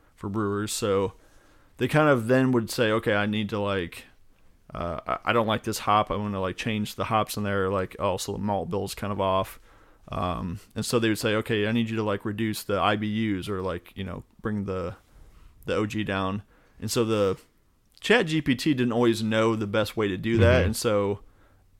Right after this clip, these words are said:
Speaker 1: like, systematically you would think, "Okay, well, if I need to make it less bitter, let's cut the hops in <laughs> half."
Speaker 2: Yeah.
Speaker 1: Which, like,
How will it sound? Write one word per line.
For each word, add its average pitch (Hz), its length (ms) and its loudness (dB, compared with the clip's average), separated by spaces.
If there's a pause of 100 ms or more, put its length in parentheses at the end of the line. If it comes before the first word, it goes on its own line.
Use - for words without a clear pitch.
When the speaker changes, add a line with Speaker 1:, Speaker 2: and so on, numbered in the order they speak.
(240)
Speaker 1:
like, 104 120 -4
systematically 135 640 4
you 113 60 6
would 104 120 -2
think, 113 200 0
"Okay, 147 320 6
well, 110 280 2
if 104 100 -2
I 123 40 0
need 123 140 2
to 107 80 0
make 110 200 0
it 98 60 -4
less 107 140 0
bitter, 120 440 2 (180)
let's 123 140 -2
cut - 180 -2
the 117 80 2
hops 120 340 2
in 104 60 -4
<laughs> - 120 -10
half." - 320 -2 (300)
Speaker 2:
Yeah. 98 220 0
Speaker 1:
Which, 143 160 8
like, 135 300 6